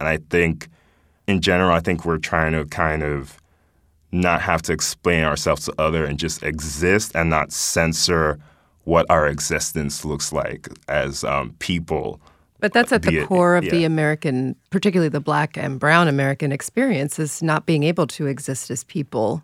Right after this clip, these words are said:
Speaker 2: solely, right? And, and I feel like that's also what you were talking about in terms of,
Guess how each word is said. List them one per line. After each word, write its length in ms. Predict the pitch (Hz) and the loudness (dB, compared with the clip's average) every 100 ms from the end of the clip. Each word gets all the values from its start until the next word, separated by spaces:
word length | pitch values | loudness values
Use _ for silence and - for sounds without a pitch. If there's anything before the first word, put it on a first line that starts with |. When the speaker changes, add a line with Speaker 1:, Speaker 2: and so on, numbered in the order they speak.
| _ | _
Speaker 2:
solely, 560 | - 165 156 131 92 | -4 0 0 0 -4
right? 320 | 147 151 156 - - | -4 -2 -2 -4 -2
And, 120 | 175 180 | 4 6
and 140 | 202 | 8
I 120 | 196 | 8
feel 220 | 220 359 | 6 6
like 160 | 453 370 | 4 6
that's 180 | 190 175 | 4 6
also 280 | 190 - 170 | 4 4 0
what 120 | 160 | 2
you 80 | 165 | 0
were 60 | |
talking 280 | - 165 160 | 2 0 2
about 200 | 151 147 | 2 2
in 80 | 147 | 0
terms 260 | 170 151 | -2 -4
of, 100 | 143 | -4